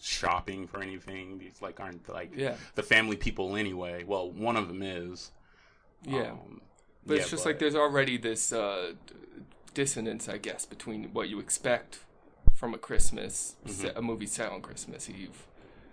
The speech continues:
Speaker 2: and then what you're getting.
Speaker 1: Yeah.
Speaker 2: And I think that continues through the movie of things, you know, things aren't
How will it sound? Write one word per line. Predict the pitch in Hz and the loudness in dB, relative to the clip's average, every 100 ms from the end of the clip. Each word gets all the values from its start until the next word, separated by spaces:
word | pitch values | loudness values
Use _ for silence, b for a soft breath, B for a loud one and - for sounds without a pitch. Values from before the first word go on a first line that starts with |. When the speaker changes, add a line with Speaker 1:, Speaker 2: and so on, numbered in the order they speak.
| B - | B -14
Speaker 2:
and | 120 110 | -10 -6
then | 107 - | -6 -6
what | - | -8
you're | 67 | -10
getting. | - - - 73 - - - | -10 -10 -8 -10 -12 -16 -12
Speaker 1:
Yeah. | 87 | -10
Speaker 2:
And | - - | -8 -10
I | |
think | - 120 - - - - - - - - - - - - - 131 | -12 -14 -14 -18 -20 -20 -20 -20 -20 -20 -20 -20 -20 -20 -14 -10
that | 104 101 | -10 -10
continues | 120 113 127 123 113 | -12 -10 -8 -8 -8
through | - 120 | -10 -8
the | |
movie | 117 120 - - | -6 -6 -6 -10
of | - | -12
things, | - 127 113 - - - - - | -12 -12 -12 -14 -16 -20 -20 -12
you | 190 | -10
know, | 131 117 | -8 -10
things | - 120 117 | -12 -12 -10
aren't | 117 110 | -10 -12